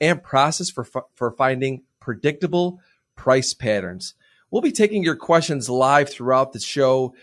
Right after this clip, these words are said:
so be sure to drop your questions in YouTube. If you're on Twitter, be sure to go over to YouTube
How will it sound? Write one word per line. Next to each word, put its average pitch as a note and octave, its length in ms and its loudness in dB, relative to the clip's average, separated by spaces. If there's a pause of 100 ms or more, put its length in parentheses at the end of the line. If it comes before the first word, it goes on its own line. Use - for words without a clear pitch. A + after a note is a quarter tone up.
(140)
so A#2+ 180 -6
be A#2+ 220 -6
sure F3+ 260 -2
to A3 80 -4
drop D#3+ 300 -2
your D3+ 100 -6
questions C#3 500 -4
in A#2+ 200 -8
YouTube. B2 380 -8 (100)
If F3 260 -2
you're E3 340 -4
on D3 300 -2
Twitter, E3+ 540 -4 (380)
be D#3 120 -2
sure D3 220 -4
to C3+ 80 -2
go C3 180 0
over C3+ 420 -2 (280)
to D#3 180 -4
YouTube C3+ 640 -6